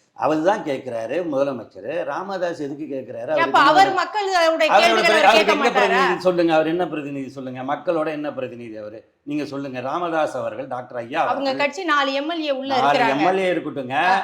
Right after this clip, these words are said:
Speaker 2: அப்ப
Speaker 1: நாலு
Speaker 2: அவங்க
Speaker 1: எம் எல் ஏ
Speaker 2: ஒரு
Speaker 1: கேட்க
Speaker 2: கட்சி.
Speaker 1: சொல்லுங்க. நாலு எம் எல் ஏ இன்னைக்கு கூட தான் ஒரு நிகழ்ச்சியில மு-, முதலமைச்சர் காணொளியில கலந்துக்கிற நிகழ்ச்சியில அவங்களோட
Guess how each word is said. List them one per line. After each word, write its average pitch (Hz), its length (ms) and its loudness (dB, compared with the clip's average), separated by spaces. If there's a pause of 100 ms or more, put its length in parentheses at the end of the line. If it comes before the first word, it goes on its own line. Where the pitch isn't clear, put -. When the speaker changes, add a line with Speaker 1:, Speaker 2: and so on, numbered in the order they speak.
Speaker 2:
அப்ப 285 200 2
Speaker 1:
நாலு 311 100 10
Speaker 2:
அவங்க - 120 8
Speaker 1:
எம் 370 140 10
எல் 262 100 10
ஏ 262 40 12
Speaker 2:
ஒரு 254 80 10
Speaker 1:
கேட்க - 140 6
Speaker 2:
கட்சி. 339 160 2
Speaker 1:
சொல்லுங்க. 180 480 4
நாலு 175 220 2
எம் 180 140 0
எல் 233 80 -2
ஏ 226 80 0
இன்னைக்கு 196 300 -4
கூட 196 180 2
தான் 220 220 0 (180)
ஒரு 185 200 4
நிகழ்ச்சியில 185 480 -2 (240)
மு-, 180 240 -4
முதலமைச்சர் 180 540 -4
காணொளியில 175 440 -2
கலந்துக்கிற 160 420 -6
நிகழ்ச்சியில 156 460 -4
அவங்களோட 165 400 0